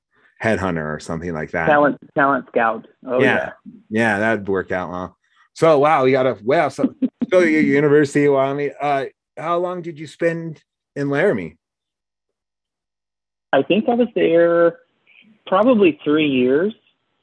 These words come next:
Speaker 2: because I got done, I got done, um, what, end of, I started chiropractic school January of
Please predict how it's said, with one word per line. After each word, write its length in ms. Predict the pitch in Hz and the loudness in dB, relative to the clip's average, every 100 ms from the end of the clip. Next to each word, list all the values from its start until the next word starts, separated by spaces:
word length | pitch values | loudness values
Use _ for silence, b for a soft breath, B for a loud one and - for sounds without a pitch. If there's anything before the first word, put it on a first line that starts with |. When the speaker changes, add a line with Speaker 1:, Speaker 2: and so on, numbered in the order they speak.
| _ _ _ _ _ _ _ | _ _ _ _ _ _ _
Speaker 2:
because 260 | 165 160 165 | -4 0 2
I 120 | 196 | 2
got 220 | 233 185 | 2 0
done, 440 | 147 160 160 156 147 _ _ _ _ _ - | 0 -2 -2 -6 -12 _ _ _ _ _ -12
I 80 | 196 | -6
got 300 | 208 135 113 | -6 -8 -10
done, 640 | 135 147 135 127 127 127 _ _ _ _ _ _ _ _ - | -6 -4 -4 -4 -6 -8 _ _ _ _ _ _ _ _ -8
um, 600 | 131 127 123 120 113 110 _ _ _ _ _ _ _ _ _ _ _ | -6 -6 -6 -8 -10 -14 _ _ _ _ _ _ _ _ _ _ _
what, 240 | 131 127 113 | -2 -2 -2
end 260 | 143 151 160 | -6 -4 -2
of, 280 | 151 131 117 - - _ _ _ _ _ _ _ _ _ _ _ _ _ - | -2 -2 -6 -12 -20 _ _ _ _ _ _ _ _ _ _ _ _ _ -8
I 80 | 156 | 0
started 240 | 185 165 | 0 2
chiropractic 560 | 165 151 151 143 135 - | 2 0 -4 -6 -10 -2
school 380 | 139 135 131 123 | 2 4 4 2
January 680 | 127 131 135 131 127 123 | 0 0 2 2 0 0
of 120 | 113 | -2